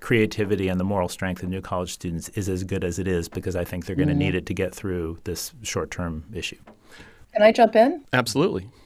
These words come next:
Speaker 2: Great. So I just wanna pick up on two things that both Libby and, um, and Glenn are bringing up for me. One of them is, is simply that on many college campuses, and I was just visiting Duke th-, uh, this week. I just got back this morning, in fact,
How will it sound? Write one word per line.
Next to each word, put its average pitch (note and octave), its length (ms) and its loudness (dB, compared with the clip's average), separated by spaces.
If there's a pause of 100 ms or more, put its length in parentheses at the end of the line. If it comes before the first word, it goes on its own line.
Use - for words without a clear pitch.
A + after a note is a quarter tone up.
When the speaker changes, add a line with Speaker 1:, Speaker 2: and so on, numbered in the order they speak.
(200)
Speaker 2:
Great. F#3 360 2
So A3 160 4
I A3+ 60 8
just C#4 200 -2
wanna A#3+ 160 4
pick G#3 200 -4
up G#3+ 160 2
on E3+ 160 4
two F#3+ 300 -2
things F3 420 -4
that C#3+ 300 0
both D#3 180 0
Libby D#3+ 420 0
and, C3+ 500 0
um, C3+ 340 -2
and C3 160 -2
Glenn D3 220 0
are D3 80 2
bringing C3+ 300 -2
up C3+ 160 0
for - 140 -10
me. B2 320 -4
One G#3+ 240 8
of A#3+ 80 6
them E3 180 6
is, D3 520 4
is D3 160 0
simply D3+ 360 0
that B2+ 300 2 (440)
on F3+ 140 6
many C#4+ 220 4
college F3+ 380 2
campuses, C3+ 640 -4
and D#3 80 4
I E3 40 10
was E3 120 -2
just D#3+ 200 -4
visiting C#3 480 2
Duke C3 300 -2 (240)
th-, - 140 -2
uh, A#2 180 2
this B2 240 -8
week. A#2 180 0
I A2 60 0
just - 180 -6
got B2 140 0
back A#2+ 180 -2
this - 200 -10
morning, C3 240 0
in A#2 100 -2
fact, A#2+ 400 -2